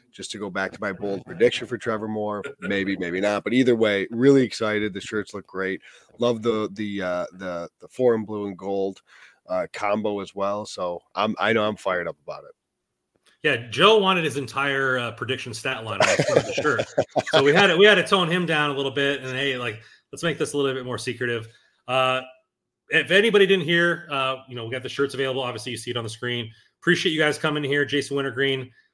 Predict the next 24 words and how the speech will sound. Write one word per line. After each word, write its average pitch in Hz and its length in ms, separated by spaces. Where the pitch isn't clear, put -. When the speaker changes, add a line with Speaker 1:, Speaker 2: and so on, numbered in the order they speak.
Speaker 2:
uh, 123 420
been 143 180
waiting 196 580
since 165 300
I 147 60
saw 156 300
the 139 80
mock. 143 440
Yeah, 139 220
well, 135 200
he 180 140
got, 180 140
he 165 100
got 208 100
a 196 40
little 190 140
sneak 175 340
peek. 151 300
Uh, 123 420
they're 143 200
here. 113 240
So 113 420
get 151 240
on 151 420